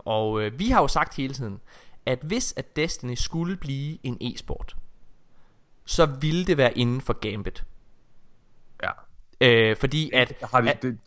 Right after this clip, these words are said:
Speaker 2: det største turn i, øh, træk, eller hvad man kan sige.
Speaker 1: Altså, man kan sige, at De-,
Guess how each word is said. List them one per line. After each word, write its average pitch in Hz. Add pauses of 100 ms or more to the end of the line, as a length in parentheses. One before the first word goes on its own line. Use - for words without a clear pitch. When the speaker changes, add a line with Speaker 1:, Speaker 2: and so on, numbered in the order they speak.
Speaker 2:
det 107
største 123
turn 120
i, 117 (260)
øh, 76
træk, 95 (140)
eller 95
hvad 92
man 92
kan 98
sige. 95 (380)
Speaker 1:
Altså, 151
man 170
kan 156
sige, 208
at 185
De-, 156